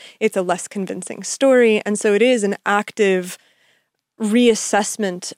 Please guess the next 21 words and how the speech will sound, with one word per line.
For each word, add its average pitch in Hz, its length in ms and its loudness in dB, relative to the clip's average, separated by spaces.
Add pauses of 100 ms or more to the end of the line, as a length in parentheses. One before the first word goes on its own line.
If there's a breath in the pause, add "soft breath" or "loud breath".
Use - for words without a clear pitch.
(120)
of 214 680 2 (100)
the 208 180 0
interpretation 196 800 -2
that 180 100 -6
they're 185 120 -6
doing 180 260 -4
in 175 100 -10
their - 120 -14
discussion, - 580 -14 (320 loud breath)
which 262 200 2
is 294 140 2
so 294 280 2
useful 226 580 -2
because 214 400 0 (760 soft breath)
the 233 180 0
people 294 440 -2
who 247 260 0
are 208 420 2
collecting 220 640 -2
the 208 100 -2
data 208 480 -2